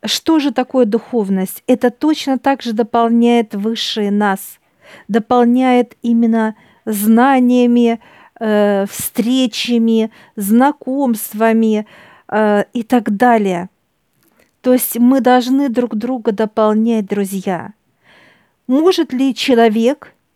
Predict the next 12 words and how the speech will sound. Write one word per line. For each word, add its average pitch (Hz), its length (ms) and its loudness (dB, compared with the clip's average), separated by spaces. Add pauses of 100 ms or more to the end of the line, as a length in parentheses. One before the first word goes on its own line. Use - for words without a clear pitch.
(180)
жить 226 580 -2
без 220 360 -2
мироздания? 208 840 2
Нет. 208 460 0 (960)
А 208 160 0
может, 233 380 0
наоборот, 311 600 0
мироздания 214 680 0
без 190 180 -8
Земли 196 400 -2
тоже 208 500 -4
нет? 196 520 -2